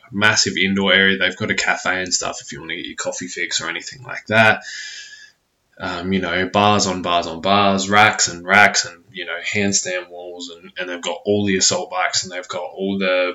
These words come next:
you know, they've got a bike erg and ski ergs and kettlebells on kettlebells and just bumper plates, and it's just, it's, it's heaven, really. Like, it, it's, it's fitness heaven. It's not just weightlifting heaven. It's not bro ju-,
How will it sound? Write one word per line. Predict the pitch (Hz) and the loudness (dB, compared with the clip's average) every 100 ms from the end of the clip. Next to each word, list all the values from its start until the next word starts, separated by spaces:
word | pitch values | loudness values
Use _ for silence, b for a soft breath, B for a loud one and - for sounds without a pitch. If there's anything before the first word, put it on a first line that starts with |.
| - | -8
you | 87 | -16
know, | 87 | -16
they've | 90 - | -16 -8
got | 92 | -8
a | 90 | -4
bike | 87 82 - | -2 -2 -2
erg | 85 82 82 | -4 -4 -8
and | 90 | -2
ski | 98 - 95 85 | 0 0 0 -2
ergs | 82 85 82 - | -4 -8 -12 -16
and | - _ B B B - | -20 _ B B B -8
kettlebells | - 107 104 92 85 85 | 4 6 6 2 0 -2
on | 92 92 | -4 -8
kettlebells | - 101 98 92 82 82 87 | -2 0 0 -2 -6 -6 -10
and | 87 | -12
just | 85 - - - | -10 -10 -10 -20
bumper | - 92 101 101 - | -16 -2 -2 -2 -6
plates, | - - - - | -12 -12 -10 -10
and | 85 | -6
it's | 85 | -2
just, | 104 98 - | 2 2 2
it's, | 95 95 - | 0 0 0
it's | 98 98 | 0 -2
heaven, | - 104 85 82 | 0 0 0 -6
really. | 95 90 85 | -4 -2 -2
Like, | 90 - 90 | -2 -6 -4
it, | - | -6
it's, | 82 - - - - | -2 -2 -2 -10 -4
it's | 104 - | 2 2
fitness | - 113 110 - | 4 4 4 2
heaven. | 90 - | 2 -2
It's | 82 - | -4 -4
not | 95 80 | -4 -8
just | 87 - | -8 -2
weightlifting | 101 107 107 104 98 | 2 2 0 -2 -4
heaven. | 95 95 95 | -4 -6 -6
It's | 90 | -6
not | 98 - - | -6 -8 -6
bro | 92 101 101 | -2 0 0
ju-, | 104 98 | 0 -2